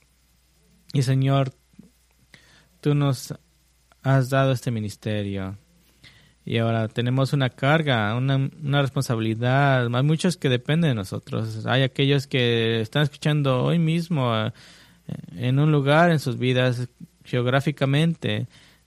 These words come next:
en el cual no pueden estar en una iglesia. Somos responsables por ellos. Somos responsables por todos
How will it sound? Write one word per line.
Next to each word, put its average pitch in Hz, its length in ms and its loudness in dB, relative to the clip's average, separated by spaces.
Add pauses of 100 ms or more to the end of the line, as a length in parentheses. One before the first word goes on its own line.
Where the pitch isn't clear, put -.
(520)
en 127 280 -2
el 127 140 -2
cual 139 260 2
no 143 80 0
pueden 139 220 2
estar 135 200 0
en 135 100 2
una 127 100 0
iglesia. 123 360 0
Somos 147 220 0
responsables 131 600 -2
por - 180 -8
ellos. 98 320 -10 (720)
Somos 143 260 0
responsables 131 720 0
por 120 240 -4
todos 127 920 -2